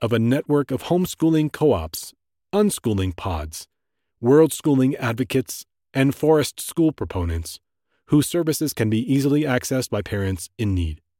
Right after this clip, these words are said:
Goal three, create localized and decentralized food systems through community gardens and food forests, and connecting communities with local food producers. This can be accomplished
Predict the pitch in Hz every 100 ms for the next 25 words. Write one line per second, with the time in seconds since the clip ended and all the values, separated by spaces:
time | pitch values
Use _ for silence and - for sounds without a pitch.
0 | _ _ _ _ _ _ _ _ _ _
1 | - 156 180 - 135 90 80 _ _ _
2 | _ _ _ _ - - 131 123 123 -
3 | 135 165 180 170 170 170 - 127 117 98
4 | 139 - 165 165 156 147 143 - 160 165
5 | - 98 - 95 98 - 117 110 101 127
6 | 135 160 165 143 139 143 147 131 131 -
7 | 165 - 101 82 90 - - - _ _
8 | _ _ 117 117 127 151 - 180 175 165
9 | 156 139 143 - 110 107 107 95 98 110
10 | 104 - 117 117 80 76 - _ _ _
11 | _ _ _ _ - _ - 156 147 139
12 | 127 - 147 135 151 -